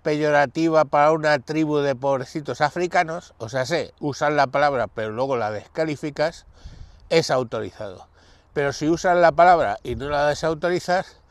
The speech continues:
no <laughs> es desautorizada.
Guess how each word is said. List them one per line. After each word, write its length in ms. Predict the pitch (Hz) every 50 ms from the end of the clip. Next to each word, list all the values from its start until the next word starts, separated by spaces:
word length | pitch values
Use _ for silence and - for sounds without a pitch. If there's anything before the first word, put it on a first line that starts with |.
| _ _ _ _ - _ _ _ _ _ _ _ _ -
no 280 | 156 151 160 165 160
<laughs> 1080 | - - - - 254 - - - 240 - - 202 - - - - - - - - _
es 280 | - - 190 180 160 147
desautorizada. 1040 | 143 135 113 - 139 127 127 113 - 113 113 110 101 95 120 113 104 90 82 80